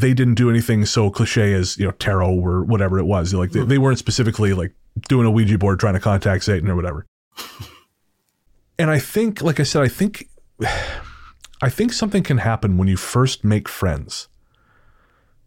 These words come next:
Speaker 1: And when you, or when you first kind of come together as a group of friends, and I think that can be a very powerful thing.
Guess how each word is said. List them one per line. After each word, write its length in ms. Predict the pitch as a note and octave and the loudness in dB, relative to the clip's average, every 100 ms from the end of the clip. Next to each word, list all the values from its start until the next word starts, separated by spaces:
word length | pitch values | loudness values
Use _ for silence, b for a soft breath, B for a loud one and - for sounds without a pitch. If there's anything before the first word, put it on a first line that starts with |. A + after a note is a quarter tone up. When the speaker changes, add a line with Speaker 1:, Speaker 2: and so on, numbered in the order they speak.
| _ _ _ _ _ _ _ _ | _ _ _ _ _ _ _ _
Speaker 1:
And 140 | B2+ A#2 | 2 4
when 100 | A2+ | 4
you, 180 | A2 | 2
or 140 | - A2+ | 2 2
when 120 | A2+ | 2
you 60 | G#2+ | 2
first 520 | - C#3+ C3+ - - | 0 0 0 -4 -4
kind 140 | B2 | -2
of 80 | A2+ | -2
come 220 | - B2+ | 0 0
together 380 | B2 G#2+ G#2+ A2 | 2 2 2 4
as 100 | G2+ | 2
a 40 | |
group 180 | G2+ G#2 | 0 -2
of 40 | - | -2
friends, 260 | G2+ A#2 | 0 0
and 100 | G#2+ | 2
I 80 | B2 | 0
think 220 | - F3+ | 2 0
that 120 | D#3 D3+ | 0 0
can 120 | D3+ | 2
be 80 | A#2+ | 2
a 40 | |
very 300 | F#2+ A2 B2 | 2 2 0
powerful 600 | - - F#2+ G#2+ A#2 F#2+ | -2 -6 -2 0 0 -2
thing. 340 | - F2 C#3 | -2 -2 -2